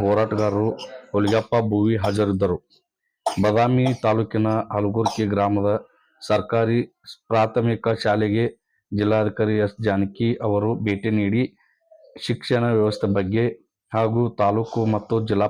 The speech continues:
ಪಂಚಾಯತ್ ಚುನಾವಣೆ ಬಗ್ಗೆ ಚರ್ಚೆ ಮಾಡಿದರು. ವಿಶೇಷ ವರದಿ ವೀಕ್ಷಿಸಿ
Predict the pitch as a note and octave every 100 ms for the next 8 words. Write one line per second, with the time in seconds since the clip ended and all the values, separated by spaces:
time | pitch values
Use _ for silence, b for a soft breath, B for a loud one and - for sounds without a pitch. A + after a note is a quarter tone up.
0 | - G#2 - G#2+ G#2+ - b b b -
1 | - A2 A2 A2 G#2+ G2+ G2+ F#2+ A#2+ -
2 | _ _ _ - A2+ A2 A#2 A2 G#2 G2+
3 | F#2+ E2+ - _ _ _ G#2+ G#2+ B2+ A#2
4 | C3 A#2+ A2 A2+ B2 B2+ - _ _ _
5 | _ _ A#2+ A#2+ - A2 A2+